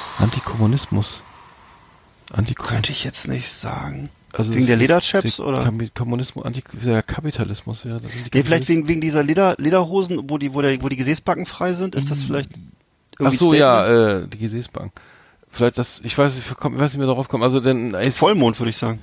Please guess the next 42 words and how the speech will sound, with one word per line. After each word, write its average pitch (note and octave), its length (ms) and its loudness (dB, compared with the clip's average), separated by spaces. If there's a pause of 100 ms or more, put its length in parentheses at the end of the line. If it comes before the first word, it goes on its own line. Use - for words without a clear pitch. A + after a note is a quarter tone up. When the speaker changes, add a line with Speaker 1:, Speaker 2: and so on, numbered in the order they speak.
Speaker 1:
Ja. A2 180 -6 (300)
Speaker 2:
Ja. A2+ 240 -2
Speaker 1:
Äh, B2+ 440 4
A D3 40 4
C C#3 140 -2
D C3+ 100 -4
C B2+ 180 -6
stehen C#3 240 0
für - 180 -2
Neofaschismus B2+ 760 -2
und G#2+ 160 -8
Gewalt, A#2 380 4
laut A#2 180 0
dieser A#2+ 160 2
List-, A#2 300 -2
äh, G2+ 80 0
laut A2 240 2
der A#2 80 0
Liste, A2+ 440 0 (600)
verstehe G#2+ 340 0
ich G2+ 60 4
Speaker 2:
Mhm. F#2+ 60 4
Speaker 1:
auch A#2 80 4
nicht, A#2 380 0
ähm, A2 840 0
also A2 440 0
es G#2 160 -6
ist, - 240 -6
die C3 60 4
Liste C3 240 2
ist A#2+ 120 -2
sehr A#2+ 120 6
lang, C3+ 400 4
es A#2 160 -4
sind B2+ 120 -6
noch, - 260 -4 (680)
was - 140 -10
haben A#2+ 80 0
wir A#2 80 4
denn A#2 140 4
hier A#2+ 100 4
Speaker 2:
Stimmt. B2 240 4